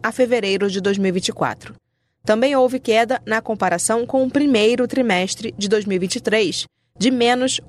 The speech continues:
um vírgula dois ponto percentual. As informações foram divulgadas nesta sexta-feira e fazem parte da pnad, Pesquisa Nacional por Amostra de Domicílios. A população desocupada,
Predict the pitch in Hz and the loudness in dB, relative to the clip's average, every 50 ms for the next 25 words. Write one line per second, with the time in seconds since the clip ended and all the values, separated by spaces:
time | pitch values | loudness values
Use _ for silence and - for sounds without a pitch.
0 | - - 269 311 330 302 233 214 226 233 220 226 233 226 208 185 190 185 190 - | -2 0 0 0 0 0 2 2 2 2 4 2 2 2 2 0 0 0 -2 -2
1 | - - 190 185 185 - - 208 190 - - 196 190 - 214 165 123 - - _ | -2 -2 -2 -2 -2 -4 -4 -4 -2 -2 0 0 0 0 0 0 0 -2 -6 _
2 | _ _ _ _ _ _ _ - 156 165 170 180 180 - 180 180 175 170 - - | _ _ _ _ _ _ _ -4 -4 -2 -2 -4 -4 -4 -2 -2 0 0 0 2
3 | 220 240 262 254 - 247 226 220 202 190 175 175 160 165 175 196 208 196 208 196 | 2 0 0 0 0 0 0 0 0 0 -2 -2 0 0 0 0 0 -2 -4 -4
4 | 196 185 175 175 170 - - 175 - 226 233 - - 302 277 - 240 214 214 214 | -2 0 0 0 -2 -2 -4 -4 -2 -2 -2 0 -2 -2 0 2 2 2 2 2
5 | 214 - _ _ _ - - 254 262 - 277 269 262 262 233 - 214 208 214 - | 0 -4 _ _ _ -6 -2 -2 0 2 2 0 0 -2 -2 -2 -2 -2 -2 -4
6 | - - 202 214 208 - 294 302 269 226 202 196 185 156 160 - - _ _ _ | -6 -4 -2 -2 -2 0 2 2 2 2 0 0 -2 -4 -8 -12 -12 _ _ _
7 | _ - - 180 175 - - 254 285 269 285 277 254 240 - - 233 196 180 180 | _ -2 0 0 0 2 2 2 2 4 2 2 2 0 0 -2 -4 -2 -2 -2
8 | 185 196 190 - 214 214 214 190 180 180 190 190 - 202 196 185 175 175 202 202 | -2 -2 0 0 0 0 0 2 2 2 0 0 0 -2 -2 -2 -2 0 0 0
9 | 208 208 - - 190 175 147 131 - - - - - - _ _ _ _ _ _ | 0 0 0 0 0 0 0 -2 -2 -4 -4 -6 -8 -10 _ _ _ _ _ _
10 | _ - - - - 208 190 - 214 202 202 196 - - - 185 175 175 175 208 | _ -6 -6 -4 -4 -6 -6 -2 0 0 0 0 0 -2 -2 -2 -2 0 0 0
11 | 202 214 180 - 156 - 196 208 233 226 190 160 160 | 0 0 0 -2 -4 -2 -2 0 0 0 -2 -4 -8